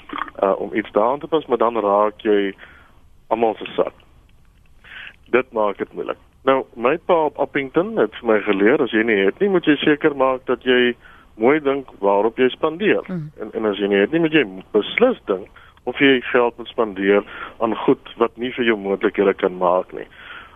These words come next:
Speaker 1: Uh, minister Gigaba sê ons het nie, miskien moet ons meer gaan leen, ons sal later wonder oor hoe ons dit terugbetaal en miskien kry ons meer belasting en so,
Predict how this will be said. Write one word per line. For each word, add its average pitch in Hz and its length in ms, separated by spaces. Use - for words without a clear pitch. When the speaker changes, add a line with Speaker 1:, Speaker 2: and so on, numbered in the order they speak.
Speaker 1:
Uh, 95 260
minister 104 400
Gigaba 104 500
sê - 200
ons 120 140
het 113 260
nie, 240 100
miskien 165 300
moet 240 100
ons - 160
meer 123 240
gaan 110 240
leen, 120 280
ons 127 200
sal 123 160
later 123 480
wonder 110 320
oor 107 80
hoe 101 140
ons 104 100
dit 101 140
terugbetaal 147 680
en 123 140
miskien 127 260
kry 110 240
ons 104 100
meer 101 220
belasting 101 480
en 90 120
so, 175 180